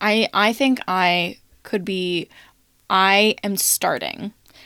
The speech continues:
And something that we say that we wanna make sure that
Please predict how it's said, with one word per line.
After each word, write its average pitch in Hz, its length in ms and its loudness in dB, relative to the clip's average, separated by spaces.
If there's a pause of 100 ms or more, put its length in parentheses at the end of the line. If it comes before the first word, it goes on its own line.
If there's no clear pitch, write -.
(100)
And 208 220 0
something 233 320 2
that 233 160 2
we 208 120 0
say 170 680 2 (600)
that 196 240 0
we 196 100 4
wanna 190 220 0
make 180 180 -4
sure 185 220 0
that 175 220 0